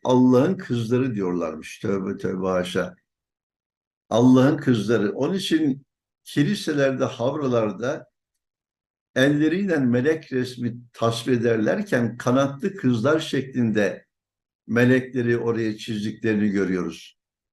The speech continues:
Yani Avrupa'ya gittiğinizde katedral denilen büyük kiliselerine bakın, duvarlarında uçan kanatlı kız şeklinde melek tasvirleri var. Böyle bir şey olur mu ya?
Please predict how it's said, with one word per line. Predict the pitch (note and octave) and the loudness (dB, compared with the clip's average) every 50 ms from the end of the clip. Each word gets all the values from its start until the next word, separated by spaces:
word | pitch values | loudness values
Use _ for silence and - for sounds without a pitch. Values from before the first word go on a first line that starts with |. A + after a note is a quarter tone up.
| _ - | _ -6
Yani | - A#2+ A2 A#2 A#2+ A#2 A#2 A2+ A2 - - - | -2 2 2 4 4 4 2 0 -2 -6 -10 -4
Avrupa'ya | - A#2+ A#2+ B2+ C3+ C3 C3 C#3+ C#3 C3 | 0 2 2 2 2 0 -2 0 0 0
gittiğinizde | A2+ A2 A2+ G#2 A#2+ - - A#2 A2 G#2+ G#2+ G2 F2+ F2 G2 G2+ F#2+ - - _ _ _ _ _ _ _ _ _ _ _ _ _ _ _ - | 0 0 -2 -8 -8 -8 -6 -4 -2 0 -2 -2 -2 -2 -2 -4 -4 -4 -8 _ _ _ _ _ _ _ _ _ _ _ _ _ _ _ -4
katedral | - C#3+ B2+ - D3+ D3 C#3+ C#3+ - B2 D3+ D#3+ E3 D#3 C#3 | -2 -2 0 2 2 0 0 0 0 0 0 2 0 2 2
denilen | C#3 B2+ B2 B2 B2 A#2+ A#2+ A2 G2+ | 4 4 4 4 4 4 2 0 0
büyük | A2 B2 D#3+ - - - - - B2+ B2 B2 - | -2 -4 -6 -6 -10 -14 -14 -12 -12 -12 -6 -2
kiliselerine | - B2+ A#2+ B2 A#2+ - - B2+ A#2+ A#2 A2+ A#2 A2 G#2 A2 | 0 0 2 0 0 2 2 2 2 2 2 2 0 0 0
bakın, | D#3+ F3+ F3+ - B2 A#2+ - - - - _ _ _ _ _ _ _ _ _ G2+ G2 | 0 0 0 0 0 0 0 -2 -6 -10 _ _ _ _ _ _ _ _ _ -2 0
duvarlarında | A#2 B2+ C#3+ C#3+ C#3+ D3 C#3+ C#3 C#3 C#3 C3+ C#3 C3+ C#3 F3+ G3+ G#3+ - - _ _ _ _ _ _ _ _ _ _ _ _ _ _ - C3+ | 2 4 4 4 2 2 2 0 0 0 0 -2 0 0 -2 -2 -2 -6 -12 _ _ _ _ _ _ _ _ _ _ _ _ _ _ -4 -2
uçan | C#3+ C#3+ C#3+ - F3+ F3+ G3 G3+ G3 G3 | -2 -2 -2 -2 -2 0 0 0 -2 -4
kanatlı | - - C3 C3 C#3 C#3 C3+ C3+ - - G3 - | -2 -2 0 2 2 2 0 -2 -4 -8 -10 -10
kız | - - F3+ F3+ F3 | -10 -10 -10 -10 -8
şeklinde | - - C#3 B2 G#2+ - C3 C3+ D3+ F3 E3+ | -4 -2 -2 -2 0 0 0 0 0 0 0
melek | D3 C#3 C#3 D3 C#3+ C#3+ C#3+ - | 2 2 2 4 2 0 0 -2
tasvirleri | - A#2+ A#2 - - A#2+ A#2 G#2+ G#2+ G#2 G#2 G#2+ G#2+ | -2 -2 -2 -4 -4 -4 -2 0 0 0 0 0 0
var. | F2+ D#2+ - - _ _ _ _ _ _ _ _ _ - | -2 -2 -6 -8 _ _ _ _ _ _ _ _ _ -6
Böyle | G2+ A2+ A#2 B2+ | -4 -2 -2 -2
bir | B2 | -4
şey | A#2+ - D3 | -4 -4 -2
olur | D3+ D#3+ F3+ F#3 | 0 0 0 0
mu | F#3 D#3 | 0 2
ya? | C3+ B2 B2+ B2+ - A#2+ - | 2 2 2 0 -4 -8 -16